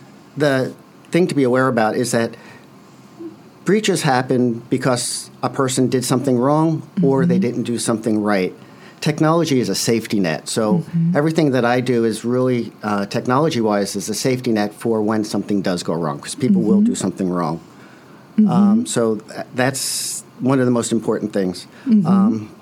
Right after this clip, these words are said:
Speaker 1: we look at, at businesses, and when they are, um, w-, when I sit down with them, try to understand what they're doing, try to figure out the layers of security that they have.
Speaker 2: Mm-hmm.
Speaker 1: Um,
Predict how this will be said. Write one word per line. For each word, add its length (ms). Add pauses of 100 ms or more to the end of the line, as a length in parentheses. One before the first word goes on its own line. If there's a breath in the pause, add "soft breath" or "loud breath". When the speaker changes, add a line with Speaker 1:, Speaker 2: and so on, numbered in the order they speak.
(760)
Speaker 1:
we 160
look 240
at, 320
at 260
businesses, 720
and 420
when 220
they 280
are, 520 (220)
um, 420 (840 loud breath)
w-, 180
when 120
I 80
sit 180
down 160
with 140
them, 400 (200)
try 180
to 60
understand 360
what 120
they're 100
doing, 380 (600 loud breath)
try 160
to 100
figure 420
out 220
the 80
layers 800
of 160
security 460
that 180
they 100
have. 360 (160)
Speaker 2:
Mm-hmm. 180
Speaker 1:
Um, 460